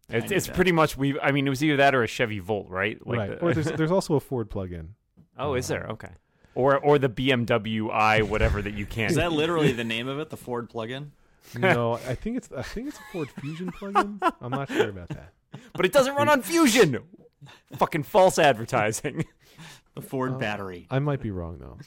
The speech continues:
Speaker 3: I don't know. I, I think
Speaker 2: The
Speaker 3: Fusion,
Speaker 2: Ford Mo-,
Speaker 3: that
Speaker 2: the
Speaker 3: Ford
Speaker 2: Ford
Speaker 3: has
Speaker 2: Mophie.
Speaker 3: some electric only car, but I don't know. But so I, uh, yeah, I got the, the Nissan Leaf, and it has two letters after it, and I have to remember which ones they are.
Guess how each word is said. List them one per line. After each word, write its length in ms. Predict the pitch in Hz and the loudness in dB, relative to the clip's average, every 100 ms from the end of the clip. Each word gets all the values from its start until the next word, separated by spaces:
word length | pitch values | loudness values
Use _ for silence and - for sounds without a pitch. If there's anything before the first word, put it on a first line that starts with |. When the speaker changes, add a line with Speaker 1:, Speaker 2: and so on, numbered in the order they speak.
| - | -10
Speaker 3:
I 100 | 110 | -6
don't 160 | 113 107 - | -6 -6 -10
know. 320 | - 80 - 139 | -14 -14 -12 -8
I, 280 | 151 143 | -8 -6
I 40 | 151 | -6
think 220 | - 220 | -6 -8
Speaker 2:
The 60 | 135 | -6
Speaker 3:
Fusion, 160 | 160 | -4
Speaker 2:
Ford 160 | 147 127 | -2 0
Mo-, 160 | 120 120 | 0 0
Speaker 3:
that 80 | 123 | -2
Speaker 2:
the 80 | |
Speaker 3:
Ford 240 | 143 127 123 | 0 2 2
Speaker 2:
Ford 20 | |
Speaker 3:
has 120 | 117 | 2
Speaker 2:
Mophie. 100 | 123 | 2
Speaker 3:
some 360 | 123 113 110 107 _ _ - 117 | 0 -2 -4 -10 _ _ -8 -4
electric 360 | 107 - 101 | -4 -4 -2
only 200 | 92 87 | -2 -2
car, 180 | - 80 | -2 -2
but 100 | 85 | -2
I 40 | |
don't 100 | 78 65 | -2 -6
know. 160 | - - - - - | -12 -20 -20 -20 -8
But 160 | - - | -4 0
so 320 | 127 113 110 - - _ _ - | 2 2 0 -6 -20 _ _ -6
I, 220 | 110 107 | -4 -2
uh, 400 | 107 107 107 107 - _ - | -2 -4 -4 -6 -12 _ -6
yeah, 260 | 156 147 107 | -2 -2 -2
I 100 | 120 | -2
got 200 | 131 123 | -2 0
the, 240 | 113 113 117 | -2 -2 -4
the 380 | 110 107 104 107 | -6 -4 -6 -6
Nissan 680 | 110 127 - 135 131 113 | -8 -8 -6 -4 -4 -6
Leaf, 420 | 113 120 120 - - _ _ _ _ | -6 -8 -10 -18 -20 _ _ _ _
and 100 | 117 | -8
it 100 | 107 | -6
has 280 | 98 113 107 | -4 -4 -4
two 220 | - 131 | -6 -6
letters 340 | 117 113 123 113 | -4 -4 -4 -4
after 400 | 107 107 - 113 | -6 -8 -8 -8
it, 160 | 107 - | -8 -10
and 100 | 107 | -10
I 40 | 98 | -8
have 180 | 110 | -10
to 100 | - | -8
remember 220 | 110 104 104 | -10 -8 -10
which 160 | 101 | -8
ones 160 | 101 95 | -10 -8
they 80 | 92 | -8
are. 300 | 87 107 | -8 -10